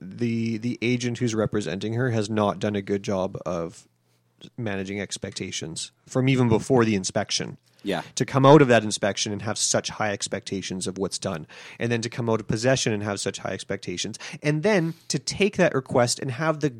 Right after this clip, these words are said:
Speaker 1: guts to even communicate that to you,
Speaker 2: Yeah.
Speaker 1: the representative for the seller.
Speaker 2: Well, and, and I know the other agent quite well. I won't say his name, but you guys do too. He's, he, he would be somebody I would consider,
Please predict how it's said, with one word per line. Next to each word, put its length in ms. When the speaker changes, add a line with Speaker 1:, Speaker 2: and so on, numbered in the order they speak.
Speaker 1:
guts 280
to 220
even 240
communicate 840
that 280
to 100
you, 540
Speaker 2:
Yeah. 220
Speaker 1:
the 100
representative 540
for 120
the 100
seller. 500
Speaker 2:
Well, 140
and, 200
and 100
I 120
know 320
the 120
other 220
agent 360
quite 260
well. 320
I 100
won't 280
say 200
his 140
name, 200
but 160
you 120
guys 220
do 120
too. 160
He's, 320
he, 200
he 200
would 200
be 100
somebody 420
I 60
would 180
consider, 800